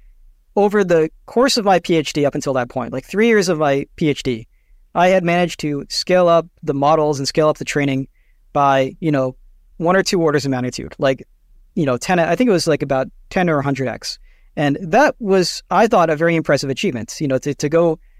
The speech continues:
like, make these things, like, a hundred X better, a hundred X faster. But that is,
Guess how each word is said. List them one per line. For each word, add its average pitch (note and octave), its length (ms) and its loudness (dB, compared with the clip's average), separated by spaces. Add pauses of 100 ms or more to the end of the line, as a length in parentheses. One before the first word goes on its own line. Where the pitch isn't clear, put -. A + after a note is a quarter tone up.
(320)
like, C#3+ 260 -2
make E3 280 0
these E3+ 200 0
things, D#3 280 0
like, C3+ 100 -2
a C3+ 60 2
hundred F3 320 0
X D#3 260 -2
better, C#3+ 300 0
a - 20 2
hundred D3 240 -2
X C#3 140 -4
faster. C3 400 -6 (400)
But D#3 220 2 (360)
that G#3 300 4
is, F3+ 180 2